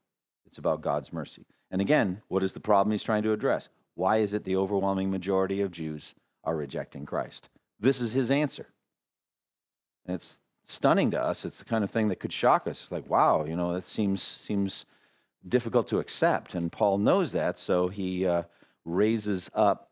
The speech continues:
uh, this next objection. I brought up Judas Iscariot. He's also coming up soon in, in our Mark study, uh, where Jesus says, um, it would be better for him if he had never been born. And, you know, that's the kind of thing you can just read right over.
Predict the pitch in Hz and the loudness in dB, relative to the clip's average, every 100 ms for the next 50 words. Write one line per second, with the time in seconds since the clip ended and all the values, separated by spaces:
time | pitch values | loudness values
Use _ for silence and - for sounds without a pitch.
0 | - 92 87 90 - 90 82 - 78 73 | -6 -2 0 0 -2 -4 -4 -6 -12 -2
1 | 101 95 - 80 92 117 98 - 95 85 | 0 0 -4 -2 2 2 2 -2 -4 -6
2 | 82 - 95 87 82 82 90 85 - - | -8 -2 2 2 -2 -2 -2 -2 -6 -4
3 | 87 85 80 - 87 85 82 82 90 85 | -2 -2 -4 -4 -4 -2 -4 -4 -4 -4
4 | 80 80 82 - - 80 73 73 _ _ | -2 0 -2 -4 -6 -4 -6 -12 _ _
5 | _ _ _ 82 82 82 78 87 85 76 | _ _ _ -6 -2 -2 -2 -4 -6 -6
6 | - 92 80 76 - - 85 87 82 80 | -6 -2 0 -2 -8 -12 -4 -2 0 -2
7 | 82 - - 92 90 82 85 92 85 80 | -6 -10 -4 -2 -2 -4 -2 0 -2 -2
8 | 87 85 82 80 - 85 80 73 - _ | -4 -2 -2 -4 -6 -4 -4 -6 -16 _
9 | _ _ _ _ - 90 92 90 78 78 | _ _ _ _ -4 0 2 0 -4 -4
10 | 76 82 67 65 - - 87 82 85 - | -2 -2 -2 -8 -14 -14 -8 -4 -4 -2
11 | 95 92 110 - 143 135 110 110 90 92 | -2 0 0 -2 0 0 2 0 0 -2
12 | 95 - 110 101 92 92 113 104 82 | -2 0 0 2 4 4 4 2 -2